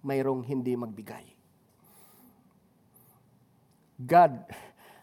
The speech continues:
alam niyo yung paraan ng Diyos ng pag-bless, hindi lamang pinadadaan sa door. Alam niyo ba, ang door, eh, dalawa lang kadalasan sa isang bahay, it-, entrance at saka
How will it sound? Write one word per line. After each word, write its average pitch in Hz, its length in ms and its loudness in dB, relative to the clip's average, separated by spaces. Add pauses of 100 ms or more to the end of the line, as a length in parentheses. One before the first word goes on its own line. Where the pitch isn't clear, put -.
(120)
alam 202 140 -4
niyo 247 180 -2
yung 226 140 -6
paraan 196 500 2
ng 160 140 -2
Diyos 165 320 -6
ng 151 100 -4
pag-bless, 135 560 -4
hindi 196 220 0
lamang 196 420 4 (300)
pinadadaan 190 640 6
sa 180 400 4 (1400)
door. 147 480 6 (580)
Alam 240 240 2
niyo 269 140 4
ba, 220 180 6
ang 180 220 4
door, 214 320 6
eh, 165 480 2
dalawa 160 400 6
lang 190 180 6
kadalasan 156 640 4
sa 147 80 -6
isang 156 240 0
bahay, 139 400 4
it-, 143 260 -4
entrance 147 560 0
at 143 140 -10
saka 143 480 2